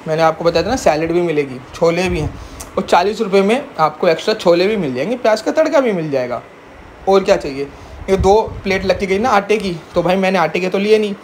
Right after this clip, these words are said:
तो सबको भाई ऐसी मिलती है। अब मेरी जब प्लेट लगेगी ना, ये देखो ये आ गए मेरे कुलचे भाई। तो ये दोस्तों, ये पूरा एक कुलचा मिलेगा, इसको काट देंगे तो दो हो जाएंगे, तो आप ये समझ लो ये मिलेगा आपको कुलचा, ठीक है, वो भी सूजी का। ये आ गया दोस्तों, इस पर धनिया भर भर के,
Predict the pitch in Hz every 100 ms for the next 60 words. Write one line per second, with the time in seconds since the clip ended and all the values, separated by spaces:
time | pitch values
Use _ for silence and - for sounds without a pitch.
0 | - - - - - 170 160 175 233 233
1 | 240 214 233 214 196 190 180 - 190 190
2 | 226 233 - 208 202 202 196 247 247 175
3 | 156 165 147 127 135 143 135 120 139 110
4 | 101 - - - - - 185 180 180 214
5 | 233 226 - - 196 214 208 226 220 226
6 | 214 226 214 175 196 262 - - - -
7 | - - 190 240 233 214 226 240 240 190
8 | 160 151 151 160 165 196 180 185 175 165
9 | 143 185 180 180 139 131 151 156 170 147
10 | - - - - - - - 180 190 180
11 | - 160 202 - 175 170 - - - -
12 | 190 180 143 151 147 139 143 143 139 123
13 | 147 180 170 156 147 147 220